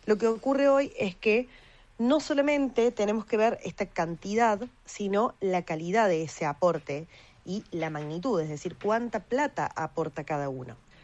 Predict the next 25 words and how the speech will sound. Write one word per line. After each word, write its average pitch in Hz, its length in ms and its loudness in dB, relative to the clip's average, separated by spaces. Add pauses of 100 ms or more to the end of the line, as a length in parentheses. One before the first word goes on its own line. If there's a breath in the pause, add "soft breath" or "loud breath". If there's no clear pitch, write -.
(220 soft breath)
Lo 190 100 -2
que 254 80 2
ha 262 40 6
venido 277 280 2
ocurriendo 262 800 0
en, 208 380 -2
eh, 135 340 -8
las 135 140 -10
últimas 180 320 -2
décadas 240 680 2
es 190 140 -4
que, 208 320 0 (680 loud breath)
eh, 156 240 0 (140)
uno 269 220 6
de 208 100 4
los 180 120 -2
factores 196 600 0 (220)
que 175 120 -6
incide 196 580 0
es 208 140 0
el 208 100 -2
crecimiento 185 680 0
de 185 100 4
la 170 60 0
informalidad, 160 800 0